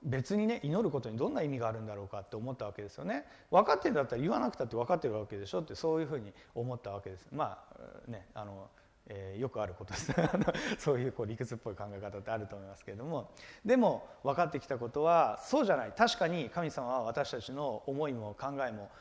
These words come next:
分かるかもしれないけれども、そういうことじゃない。そういうことじゃなくて、その思いを私たちが告白するということが大事なんですよね。その思いを私たちが神様に伝える、イエス様に伝えると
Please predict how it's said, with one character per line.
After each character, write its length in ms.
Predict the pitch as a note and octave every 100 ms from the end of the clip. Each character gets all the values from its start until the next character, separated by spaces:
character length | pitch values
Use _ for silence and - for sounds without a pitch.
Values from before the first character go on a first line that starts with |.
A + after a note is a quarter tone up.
| - C3+
分 140 | C#3+
か 100 | F3
る 60 | A#2+
か 80 |
も 80 | A2
し 100 | -
れ 80 | A#2
な 100 | A2+
い 40 |
け 100 | G#2
れ 60 | G#2
ど 80 | A2
も、 360 | C#3+ A#2 - - - - -
そ 160 | - C#4
う 40 |
い 20 | D4+
う 40 |
こ 60 | D#4
と 80 |
じ 100 | C4
ゃ 60 | C3
な 100 | G#2+
い。 60 | G2 - -
そ 140 | -
う 40 | A3+
い 0 |
う 20 |
こ 60 | B3+
と 60 |
じ 80 | A#3
ゃ 40 |
な 100 | C3 G#2+
く 60 |
て、 480 | - F3 D3 G2 - - _ _ _
そ 180 | - G#3
の 340 | A3+ B3+ D3 -
思 220 | E3 A#3
い 120 | C#3+
を 400 | F#3 F3 G2 - -
私 300 | C3 F3+ -
た 100 | C3+
ち 100 | D3+
が 280 | F3 A2+ - - - -
告 340 | - C#3+ A#3
白 260 | A#3+ B3+ -
す 160 | -
る 120 | C4 -
と 260 | D#3+ A2 - - D3
い 80 | F3+
う 60 |
こ 140 | G3 A#3
と 80 |
が 100 | C#4
大 240 | D3 D3 D#3+
事 80 | G3
な 100 | F3
ん 60 |
で 60 | A#2+
す 100 | -
よ 80 | G#2+
ね。 200 | F3+ - - - -
そ 120 | G3+
の 120 | B3
思 180 | B3 C4+
い 120 | F#3
を 260 | G3+ E3 A2+
私 280 | D#3 A3+
た 100 | G#3+
ち 80 | F3+
が 80 | C3
神 240 | - A#3
様 180 | G#3+ E3
に 80 | A2
伝 260 | - A#3+ A#3+
え 60 |
る、 80 | G3 -
イ 80 | F#3+
エ 40 |
ス 80 | A3+
様 140 | G3+ A#2
に 80 |
伝 360 | - - C4 C#4
え 20 |
る 120 | C#4
と 200 | C4+ C3+